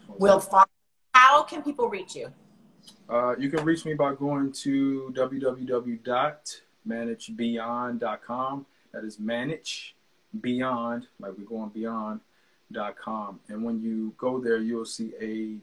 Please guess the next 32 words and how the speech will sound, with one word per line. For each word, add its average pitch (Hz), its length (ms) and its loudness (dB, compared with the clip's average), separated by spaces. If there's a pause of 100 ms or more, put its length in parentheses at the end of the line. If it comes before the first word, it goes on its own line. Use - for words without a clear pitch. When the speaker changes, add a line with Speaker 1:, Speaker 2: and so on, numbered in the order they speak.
(120)
Speaker 1:
twenty-day 127 840 -2 (420)
growth 135 400 0
plan, 107 400 -8
which 107 200 -12
is 104 160 -12
free 135 460 -4
for 113 180 -12
download, 113 720 0 (440)
something 113 360 -4
that 113 120 -4
I 110 60 -4
put - 220 -10
together. 113 600 -2
Uh, 104 220 -8
there's 110 280 -4
a 104 60 -8
lot 113 280 2
of 107 100 -10
calendars 117 560 -4
out 107 260 -4
there, 113 240 2
a 107 60 -14
lot 113 220 -4
of 107 80 -14 (280)
inspirational, 113 920 -2 (440)
uh, - 80 0
Speaker 2:
Mm-hmm. 180 160 4
Speaker 1:
things - 180 0
that - 220 -6
you 226 60 -8
can - 160 -6
buy. 117 400 0